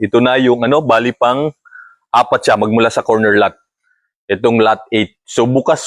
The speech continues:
ho yung possible na maging bahay ho ninyo. Pasukin na ho natin para makita nyo rin yung loob. So, naka-tiles na yan, syempre. So, yan, yung itsura ng magiging bahay ninyo. Wala naman pinag-iba.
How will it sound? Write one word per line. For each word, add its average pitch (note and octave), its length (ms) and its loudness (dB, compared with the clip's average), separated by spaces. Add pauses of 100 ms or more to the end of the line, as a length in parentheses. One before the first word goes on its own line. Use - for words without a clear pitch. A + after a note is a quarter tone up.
ho E3 140 4
yung D3+ 180 0
possible A#2 400 0
na A2+ 80 0
maging G2+ 240 0
bahay F#2 240 0
ho F2+ 160 -2
ninyo. F2 240 -4 (400)
Pasukin B2+ 400 0
na B2 60 0
ho C3 100 2
natin D#3+ 400 0 (640)
para A2+ 160 2
makita C#3+ 400 0
nyo C#3+ 80 2
rin C#3+ 160 0
yung C#3 160 2
loob. G3+ 80 -8
So, D3+ 80 2
naka-tiles F3 480 -2
na F#3 160 0
yan, D#3 80 -2
syempre. C3+ 400 0 (800)
So, A2 80 0
yan, A#2 240 0
yung G#2+ 80 -2
itsura A2+ 480 0 (960)
ng G2+ 80 -6
magiging A#2+ 400 0
bahay A#2 320 2
ninyo. B2 360 2 (1600)
Wala D#3+ 160 2
naman C4 160 0
pinag-iba. D3+ 480 0